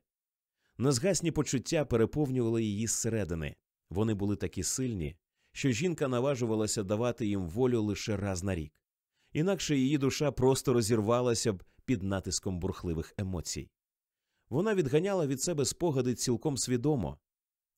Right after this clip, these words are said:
То була справа виживання. Але останніми роками подробиці тих подій зринали в її пам'яті дедалі частіше,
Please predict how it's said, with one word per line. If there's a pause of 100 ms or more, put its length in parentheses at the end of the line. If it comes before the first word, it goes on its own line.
То
була
справа
виживання. (580)
Але
останніми
роками
подробиці
тих
подій
зринали
в
її
пам'яті
дедалі
частіше,